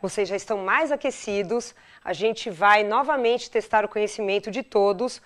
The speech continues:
com mais um quiz. Lembrando que eu faço a pergunta e vão aparecer três possíveis respostas. E vocês têm que usar aquele botãozinho que fica embaixo aí na tela de vocês, tá? Vamos ver quem vai acertar. Bom, o quiz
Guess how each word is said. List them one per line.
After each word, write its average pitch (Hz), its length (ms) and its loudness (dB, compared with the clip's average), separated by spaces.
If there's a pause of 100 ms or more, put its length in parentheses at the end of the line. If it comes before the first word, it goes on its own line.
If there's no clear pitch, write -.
(300)
com 240 240 -4
mais 233 280 2
um 277 80 -2
quiz. - 540 -6 (340)
Lembrando 220 460 4
que - 200 -6
eu 202 120 2
faço 254 300 4
a 269 40 -2
pergunta 220 720 2 (120)
e 196 100 -10
vão 196 140 -2
aparecer 226 420 -2 (100)
três 311 320 0
possíveis 294 640 -4
respostas. 196 880 0 (260)
E - 60 -12
vocês 180 220 -6
têm 233 100 -4
que 214 80 -6
usar 208 160 2
aquele 214 240 0
botãozinho 208 560 -2
que 233 140 -10
fica 233 400 2 (180)
embaixo 220 500 6
aí 233 60 -4
na 226 100 -2
tela 226 200 2
de 202 100 -10
vocês, 170 480 -6
tá? 220 320 6 (400)
Vamos 214 160 0
ver 226 120 4
quem 247 120 0
vai 247 100 8
acertar. 233 600 2 (400)
Bom, 160 240 -2 (480)
o 165 100 -14
quiz 247 680 -2